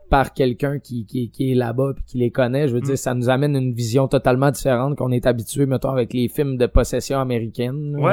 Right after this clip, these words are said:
Speaker 1: je veux dire.
Speaker 2: exactement, c'est ça. Tu sais, ça apporte souvent un vent de fraîcheur, puis ça joue avec les codes. Tu sais, je me rappelle de Wailing, quand j'avais vu ça, euh,
Speaker 1: Mhm.
Speaker 2: au Fantasia,
Speaker 1: Ah ouais.
Speaker 2: tu sais, c'est loin d'être le film de possession typique, puis le, la scène d'exorcisme, là, c'est à des mille lieues de qu'est-ce qu'on voit habituellement, puis c'est ça que j'aime de voir,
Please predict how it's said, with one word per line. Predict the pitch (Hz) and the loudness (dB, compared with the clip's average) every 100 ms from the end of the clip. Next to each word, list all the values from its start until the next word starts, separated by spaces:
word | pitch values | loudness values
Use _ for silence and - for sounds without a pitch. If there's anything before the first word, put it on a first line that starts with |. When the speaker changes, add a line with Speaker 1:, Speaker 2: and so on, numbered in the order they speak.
| 113 | 0
Speaker 1:
je | |
veux | 117 | -2
dire. | 110 | -2
Speaker 2:
exactement, | 160 117 143 156 190 | -2 -2 -2 -4 -8
c'est | 143 | -10
ça. | 127 - 202 | -10 -8 -8
Tu | |
sais, | 220 | -4
ça | 190 151 | 0 0
apporte | 143 202 | 2 -2
souvent | 202 156 208 | -2 -4 -2
un | 175 | 2
vent | 156 180 | 2 2
de | |
fraîcheur, | - 147 131 160 190 | -2 -4 -2 -2 -2
puis | - | -2
ça | - 127 | -4 -4
joue | 120 185 | -2 -4
avec | 151 127 139 | -4 -6 -6
les | 123 | -8
codes. | - 170 160 | 0 -2 0
Tu | |
sais, | 175 | -6
je | 147 | -2
me | 139 | 0
rappelle | 139 202 196 | 0 0 -4
de | 143 | -4
Wailing, | 131 139 131 156 185 | -2 -2 -2 -2 -4
quand | 147 | -4
j'avais | 127 127 | -4 -6
vu | 120 | -10
ça, | 117 - 175 185 - - _ _ | -12 -6 -4 -6 -14 -20 _ _
euh, | 143 123 131 | 6 8 8
Speaker 1:
Mhm. | 165 | 6
Speaker 2:
au | 135 | 4
Fantasia, | - 147 143 117 123 | 0 0 0 -2 4
Speaker 1:
Ah | 127 127 | 6 8
ouais. | 127 90 | 6 2
Speaker 2:
tu | - | -4
sais, | - - _ | -20 -20 _
c'est | - - - - - 170 | -10 -8 -8 -8 -2 0
loin | 147 170 202 | 0 0 0
d'être | 165 147 | -2 -4
le | 131 | -6
film | 180 165 | -6 -4
de | |
possession | 127 151 139 147 165 156 | -4 -2 -4 -4 -4 -6
typique, | 143 - 180 196 | -8 -2 -2 -2
puis | 151 | -4
le, | 143 135 | -2 -2
la | 135 | -2
scène | 127 - 185 147 | -2 0 -2 -2
d'exorcisme, | 147 139 135 - - 185 175 | -4 -4 -6 -6 -4 -4 -2
là, | |
c'est | 151 143 | -4 -4
à | 120 | -4
des | 135 | -4
mille | 135 151 156 135 | -2 -2 -2 -2
lieues | 151 180 | 0 0
de | 147 | -2
qu'est-ce | 131 160 147 | -4 -4 -6
qu'on | - 139 | -4 -6
voit | 123 139 | -2 0
habituellement, | 151 131 120 147 127 143 | 0 0 -8 -6 -4 -2
puis | 170 | -4
c'est | - | -6
ça | 190 202 | -6 -6
que | 151 | -6
j'aime | 117 175 170 | -4 -4 -4
de | 127 135 | -8 -8
voir, | 127 143 156 | -2 0 0